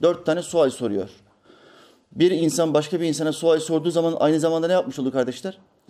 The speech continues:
Onun aklını çalıştırmaya başlamış olur. Donuk bir haldesin, bitkinsin, yorgunsun,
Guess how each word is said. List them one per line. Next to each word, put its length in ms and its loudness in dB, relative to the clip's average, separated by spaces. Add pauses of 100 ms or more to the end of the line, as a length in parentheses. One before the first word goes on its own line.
(220)
Onun 320 0
aklını 340 -2
çalıştırmaya 480 2
başlamış 380 -2
olur. 140 -10 (1700)
Donuk 280 2
bir 60 6
haldesin, 640 0
bitkinsin, 680 -2 (220)
yorgunsun, 760 0